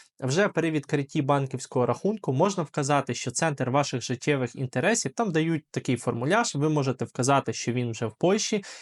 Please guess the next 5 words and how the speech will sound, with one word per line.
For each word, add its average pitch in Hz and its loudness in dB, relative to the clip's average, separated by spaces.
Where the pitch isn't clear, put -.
і 196 2
автоматично 160 0
також 135 0
станете 170 0
польським 170 0